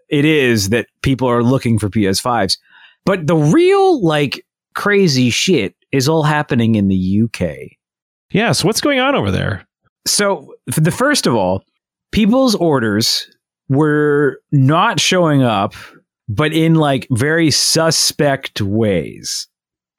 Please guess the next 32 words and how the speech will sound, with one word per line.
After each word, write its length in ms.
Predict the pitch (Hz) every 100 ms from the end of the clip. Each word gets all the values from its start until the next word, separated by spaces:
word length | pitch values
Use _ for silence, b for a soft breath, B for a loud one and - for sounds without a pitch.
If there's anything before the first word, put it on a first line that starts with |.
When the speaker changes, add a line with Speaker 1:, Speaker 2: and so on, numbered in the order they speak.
| -
Speaker 1:
So, 260 | - 170
like, 440 | 160 160 151 135 -
people 260 | 185 190 202
were 100 | 160
checking 380 | - 151 147
their 120 | 117 104
shipping 360 | 196 220 139
information, 720 | 107 92 98 87 82 - 98 b b b b _ 139
and 120 | 151
it 60 |
would 100 | 147
be 140 | 135 147
like, 220 | 131 127
"We've 180 | 233 269
handed," 460 | 147 147 147 170 180
like, 160 | 135 135
like, 180 | 120 -
the 120 | 143
Amazon 640 | 151 151 123 104 95 98
or 80 | 107
wherever 480 | 110 107 90 101 - B B B -
would 140 | 143
be 140 | 139 160
like, 260 | 143 135
"We've 200 | 185 254
handed 360 | 139 139 135 131
off 300 | 120 135 -
your 160 | 151
package 520 | 147 170 180 147 120 -
to 440 | 151 143 147 135 _ _ _ _ _
local 420 | 131 131 131 156 139
courier." 760 | 190 196 214 220 226 226 175